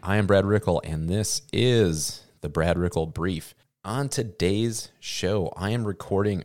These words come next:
on Father's Day, and we're gonna be going over the poem If by Rudyard Kipling. And I'm pretty sure I'm pronouncing that name right, but I have, I really don't know. Rudyard, Rudyard. About ten years ago,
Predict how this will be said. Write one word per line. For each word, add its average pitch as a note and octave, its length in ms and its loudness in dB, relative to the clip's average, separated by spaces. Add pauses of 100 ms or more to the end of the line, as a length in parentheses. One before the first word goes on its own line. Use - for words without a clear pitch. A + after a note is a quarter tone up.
(120)
on F#2+ 260 0
Father's F#2 600 -6
Day, E2+ 360 -6 (640)
and E2+ 80 -4
we're F#2 100 -2
gonna F#2 100 -4
be F2 120 -4
going F2+ 300 0
over F2 400 -2 (100)
the F2+ 80 -4
poem F#2 300 0 (100)
If C3 300 -4 (320)
by D2 160 -6
Rudyard F2+ 500 0
Kipling. D#2+ 460 -6 (200)
And D#2+ 120 -8
I'm E2+ 140 -4 (120)
pretty F#3+ 200 -2
sure C#3 180 -2
I'm A2+ 80 -4
pronouncing F#2+ 560 -6 (260)
that E2+ 260 0
name F2 220 2
right, D2+ 180 -2
but D2+ 120 -4
I D2+ 60 -2
have, D2+ 140 -6 (380)
I - 60 0
really B2 200 4
don't G#2+ 200 0
know. D2+ 220 -6 (180)
Rudyard, F#2+ 580 2
Rudyard. E2+ 560 0 (440)
About G2 220 2
ten D3 160 -2
years A#2 280 -2
ago, D#2 400 -2